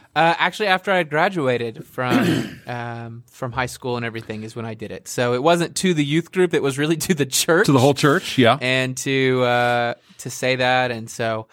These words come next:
Speaker 1: um, but yeah, and so my grandfather baptized me again, although this time it was an actual baptism and not just a dunking in a pool.
Speaker 2: Yeah.
Speaker 1: Um, and so, um,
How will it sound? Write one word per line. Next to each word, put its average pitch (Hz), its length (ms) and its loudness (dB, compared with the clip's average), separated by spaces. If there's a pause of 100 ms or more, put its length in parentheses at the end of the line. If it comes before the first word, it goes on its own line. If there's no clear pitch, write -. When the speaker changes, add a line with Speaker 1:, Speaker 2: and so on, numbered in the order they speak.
(400)
Speaker 1:
um, 110 580 -10 (500)
but 131 140 -2
yeah, 160 260 4
and 139 140 0
so 147 140 2
my 147 160 2
grandfather 151 560 2
baptized 139 560 0
me 139 240 -4
again, 151 640 2
although 131 220 4
this 135 220 -2
time 131 200 0
it 127 80 -6
was 127 140 -4
an 127 80 -2
actual 127 320 -2
baptism 127 500 0
and 123 100 -2
not 123 180 -4
just - 180 -10
a 127 40 -4
dunking 127 380 -2
in 123 80 -2
a 117 60 -4
pool. 143 440 -2 (400)
Speaker 2:
Yeah. 120 380 2
Speaker 1:
Um, 117 220 -8 (160)
and 120 240 -4
so, 123 580 0 (880)
um, 117 580 -6